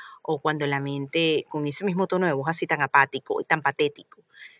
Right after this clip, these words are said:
te dice, "Ok, ¿de dónde crees tú que vas a sacar el dinero si tu sueldo no te alcanza?". O, "Ok,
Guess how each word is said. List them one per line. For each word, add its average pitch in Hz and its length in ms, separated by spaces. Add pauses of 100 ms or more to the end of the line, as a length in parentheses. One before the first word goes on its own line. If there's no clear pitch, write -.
(100)
te 156 100
dice, 151 260
"Ok, 165 160
¿de 143 260
dónde 147 300
crees 170 300
tú 165 100
que 165 80
vas 165 120
a 160 40
sacar 156 260
el 160 80
dinero 143 260
si 196 140
tu 151 100
sueldo 143 280
no 143 80
te 139 80
alcanza?". 135 520 (840)
O, - 260
"Ok, 170 180